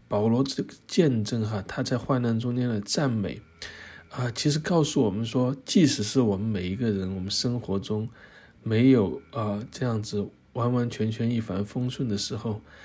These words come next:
但是呢，因为对神的福音的拯救在我们身上，基督住在我们中间，所以我们的能力乃是出自于基督，我们的盼望是来自于基督，已经在我们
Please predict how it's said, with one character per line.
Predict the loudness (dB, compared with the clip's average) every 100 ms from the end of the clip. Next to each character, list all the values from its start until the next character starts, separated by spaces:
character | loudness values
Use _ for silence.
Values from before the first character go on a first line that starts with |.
| -6
但 | 2 4
是 | 6
呢， | 4
因 | 4 2 2 2
为 | 4 4
对 | 4 2 2
神 | 2 0 -2 -2
的 | 0 0
福 | -2 -2
音 | -2
的 | 0
拯 | -2 -4 -6 -6
救 | -4 -2 -2
在 | -2 -4
我 |
们 | -4 -4
身 | -2 -2 -2
上， | -2 -4 -6 -8
基 | -2 0
督 | 2 2 2
住 | 0 0 2
在 | 4 0
我 |
们 | -2 -4
中 | -4 -4
间， | -2 -2 -2 -6 -18 -20 -4
所 | 4
以 | 6
我 |
们 | 8 6
的 |
能 | 4 4 0 2
力 | 4
乃 | 4 0
是 | -4 -6
出 | -6 -2 0
自 | 0 0
于 | 0 -2
基 | -4 -2 0 0
督， | 0 -2 -2 -10 -20 -20 -20 -16 -6
我 |
们 | 0
的 | 0 -2
盼 | -4 0 2 4
望 | 4 2 -6 -14
是 | -12 -6
来 | -4 -4
自 | -4 -2
于 | -2
基 | -4 -2 -2
督， | 0 0 0 -2 -12 -20 -20 _
已 | -4 -2
经 | -2 -4
在 | -2 -2
我 | 0 -2
们 | -4 -6 -6